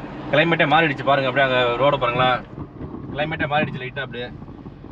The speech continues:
வெளியில வந்து சில்னஸ் லைட்டா இருக்கு அப்படியே. மணி வந்து மூணு தான் ஆகுது. இந்த மூணு மணிக்கே ஒரு சில்னஸ் இருக்கு, பரவாயில்ல.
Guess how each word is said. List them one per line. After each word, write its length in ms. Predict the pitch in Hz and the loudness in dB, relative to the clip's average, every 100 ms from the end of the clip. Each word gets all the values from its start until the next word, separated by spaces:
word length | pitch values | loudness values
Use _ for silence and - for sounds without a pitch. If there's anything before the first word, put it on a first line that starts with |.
| - - - - - 403 - - - - - 131 | -18 -16 -16 -12 -10 -8 -10 -12 -18 -18 -16 -8
வெளியில 260 | 156 175 | -4 -4
வந்து 140 | 156 175 160 | -4 -8 -8
சில்னஸ் 300 | 185 170 - | -6 -6 -6
லைட்டா 300 | - - 170 | -8 -2 -2
இருக்கு 180 | 139 131 | -2 -8
அப்படியே. 180 | 131 - - - - - - - - - - - | -10 -10 -16 -18 -18 -18 -20 -20 -20 -20 -14 -4
மணி 160 | 165 | -2
வந்து 160 | 175 175 | 0 -2
மூணு 220 | 170 180 | -2 2
தான் 120 | 180 | 4
ஆகுது. 160 | 165 135 | 4 0
இந்த 140 | 139 | -4
மூணு 180 | 143 165 | -2 -2
மணிக்கே 280 | 165 165 190 | -2 0 2
ஒரு 160 | 180 151 | 2 0
சில்னஸ் 300 | 156 165 151 | -2 -2 0
இருக்கு, 240 | 139 139 139 | -2 0 4
பரவாயில்ல. 320 | 151 151 | 6 6